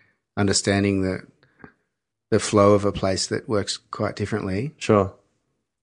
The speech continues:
Speaker 1: Um, but I'm very lucky. I have a lot of freedom in my role.
Speaker 2: Yeah.
Speaker 1: And, you know, it, you would think being owned by Moet Hennessy that we, we would be subject to the will of the overlord from France, but it's not like that one little bit. We,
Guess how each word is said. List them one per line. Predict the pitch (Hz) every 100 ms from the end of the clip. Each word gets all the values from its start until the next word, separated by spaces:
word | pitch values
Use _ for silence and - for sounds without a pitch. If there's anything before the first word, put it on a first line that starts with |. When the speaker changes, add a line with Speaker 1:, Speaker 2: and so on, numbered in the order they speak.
| _ 127
Speaker 1:
Um, | 107
but | 101 123
I'm | 123 101
very | 98 107 104
lucky. | 95 95 104 104
I |
have | 98 95
a |
lot | 92 98 95
of | 90 - - _ _ _
freedom | - 104 104 98
in | 92
my | 90
role. | 87 90 92 80 - _
Speaker 2:
Yeah. | 110 104 98
Speaker 1:
And, | 101 98 92 - _ _ _ _ _ _ _ _ _ _ _ _ _
you | 110
know, | 98 92 -
it, | 101 - _ _ _ _
you | 120
would | 113 110
think | - 127 101 -
being | - 101 98 92 - - -
owned | 101 101 92
by | 92
Moet | 92 92 90
Hennessy | 98 98 98 92
that | 92
we, | 98 92 -
we | 95
would | 92 90
be | 92 90 - _ _ _ _ _ _ _ -
subject | - 101 95 90
to | -
the | 95
will | 98 101
of | 95
the | 92
overlord | 95 98 101 92 90
from | - 92
France, | - 101 87
but | -
it's | 95 -
not | 117 95
like | -
that | 92 - -
one | 104 95
little | 92 85
bit. | 92 87 -
We, | 95